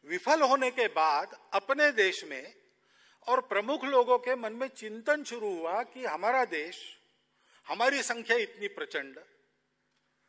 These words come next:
हमारे पास भी सेना, राजा, महाराजा सब है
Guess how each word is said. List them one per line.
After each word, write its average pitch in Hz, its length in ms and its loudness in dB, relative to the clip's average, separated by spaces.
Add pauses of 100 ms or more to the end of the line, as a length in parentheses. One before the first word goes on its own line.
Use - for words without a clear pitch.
(340)
हमारे 220 280 4
पास 240 260 4
भी 294 220 -6
सेना, 220 480 0
राजा, 208 340 2
महाराजा 202 480 0
सब 202 280 -2
है 147 300 -8